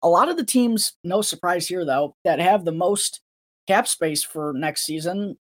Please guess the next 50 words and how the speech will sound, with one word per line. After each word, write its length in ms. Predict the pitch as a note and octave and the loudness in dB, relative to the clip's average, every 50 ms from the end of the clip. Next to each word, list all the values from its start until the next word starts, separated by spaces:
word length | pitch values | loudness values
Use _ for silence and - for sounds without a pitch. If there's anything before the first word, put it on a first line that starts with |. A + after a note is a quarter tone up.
| _ _ - | _ _ -8
are 80 | - E3 | -6 -4
teams 240 | - C4 C#4+ B3+ | 0 2 2 2
that 100 | A3 G#3 | 2 2
aren't 180 | A#3 B3+ C4+ G#3 | 2 2 2 2
really 240 | G#3+ A3+ A#3+ A#3 A3+ | 0 0 0 0 0
gonna 140 | A3+ A3+ A3 | 0 0 0
be 160 | G3+ A3+ G#3 | 0 0 0
all 180 | F3+ G3+ A3+ | 2 2 2
that 180 | G#3+ G3 G#3 G3+ | 2 0 -2 -2
competitive. 600 | - - E3+ E3+ F3 A3+ E3 E3 D3 C3+ C3 C3 | -4 -6 -4 -2 0 0 0 0 -2 -2 -2 -2
So 420 | - - - C#3+ C#3+ C#3+ C#3 C3+ _ _ _ _ _ _ - | -2 0 2 2 2 2 0 -2 _ _ _ _ _ _ -2
I'm 200 | F3 G#3 G3+ - - | 0 0 0 0 -4
particularly 580 | - A3+ - C4 C4 D4+ D4 C#4+ C#4+ C#4 B3+ A#3+ | -6 -2 0 0 0 2 0 0 2 2 0 0
just 180 | G#3+ G#3 F3+ E3+ | 0 -2 -2 0
going 200 | G3 F#3 G3 G3 | 0 0 0 0
to 60 | F3 | 0
be 100 | E3 D#3+ | -2 -2
talking 360 | - D3+ C#3 D#3+ D#3+ E3 E3+ | 0 0 0 0 -2 -2 -4
about 240 | E3+ D#3 C#3 B2+ A2+ | -2 0 -2 -2 0
Jonathan 440 | C#3 C#3 C#3+ D3+ D3+ D3 D3 C#3 C3 | -2 0 0 0 0 -2 -4 -4 -2
Toews 280 | C#3 C#3 D3+ D#3 D3 | -2 -2 -2 -2 -2
here 200 | - E3+ F3+ F3 | -2 -2 -2 -2
because, 560 | D#3 D3+ C3+ - C#3+ C#3 C3+ C3 C3 - - _ _ _ _ _ _ _ - | -2 -4 -4 -2 0 0 0 0 -4 -6 -10 _ _ _ _ _ _ _ -2
uh, 180 | C3 C3 B2+ - | 0 2 2 4
I 80 | A#2+ D3+ | 4 4
don't 140 | D#3 D#3+ | 4 4
think 120 | D#3+ D#3+ C#3+ | 2 0 0
there's 140 | D#3+ D#3 - | 0 0 0
gonna 140 | D#3+ D3 | 0 2
be 80 | D3 D3 | 2 0
a 60 | C#3 | 0
trade 300 | - - D3 C#3+ D#3 C#3+ | 0 0 0 0 0 0
for 80 | D3 C3+ | -2 -2
Patrick 400 | - D#3 D3 D#3+ - - A2+ - | -2 0 0 0 -2 -6 -8 -6
Kane 220 | - D3+ D#3 F3+ | -6 -4 -4 -4
this 160 | F#3 F#3+ - | -4 -4 -4
summer, 260 | - G#3 G#3+ A#3 A#3+ B3+ _ _ - | -2 -2 -2 -2 -4 -6 _ _ -2
knock 300 | - F#3+ F#3+ - - - | 0 0 2 2 2 0
on 220 | B2+ - - B2+ | 2 2 0 0
wood. 340 | C3 D3 D#3 E3+ G#3+ B3 - _ _ _ - | 0 -2 0 0 0 -2 -4 _ _ _ -2
But 120 | F3+ E3+ | 0 2
there 100 | G#3 G3+ | 2 2
could 220 | - - E4+ E4 | 2 2 2 4
be 140 | D4 D4 D4 | 6 6 6
a 80 | C4 A3+ | 4 2
trade 440 | - - A3 G#3+ A3 A#3 G#3+ F3+ - | 0 0 0 0 0 0 -2 -4 -4
for 260 | - G#3+ A3 A3+ F#3 | -2 0 0 0 0
Jonathan 520 | E3 F3 F#3+ G3+ G3+ F#3+ D#3+ F3+ E3+ D#3+ | 0 0 2 2 2 0 0 -2 -2 0
Toews, 480 | - F3 F3+ F3+ F3+ F3 F3 - - - _ - - - - | 0 2 4 4 4 2 2 -2 -4 -4 _ -20 -18 -12 -8
assuming 640 | D3 - - B3+ B3 A3+ G#3+ G3+ G3 F#3+ F#3 E3 | -4 -2 0 2 2 4 2 2 0 0 -4 -8